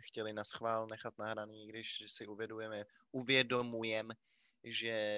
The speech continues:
jejich kvalita možná není, eh, úplně nejlepší. A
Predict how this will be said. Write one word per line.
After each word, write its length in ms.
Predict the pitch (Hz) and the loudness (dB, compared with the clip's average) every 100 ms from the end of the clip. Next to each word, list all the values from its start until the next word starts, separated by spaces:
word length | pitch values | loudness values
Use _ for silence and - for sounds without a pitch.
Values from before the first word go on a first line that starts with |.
| 101 | 0
jejich 260 | 107 113 - | -2 -4 -2
kvalita 300 | 113 110 113 | -2 0 -2
možná 320 | 110 110 107 | -4 -4 -2
není, 400 | 104 107 110 110 - - - _ - | -2 -4 -6 -8 -12 -20 -20 _ 0
eh, 300 | 107 101 98 | 2 2 0
úplně 360 | 113 113 117 104 | -6 -2 0 2
nejlepší. 640 | 110 135 143 - 151 143 - - _ _ _ _ _ _ _ _ - - - | 4 2 4 0 0 -8 -12 -20 _ _ _ _ _ _ _ _ -8 -8 0
A 440 | 113 110 110 107 | 2 4 4 2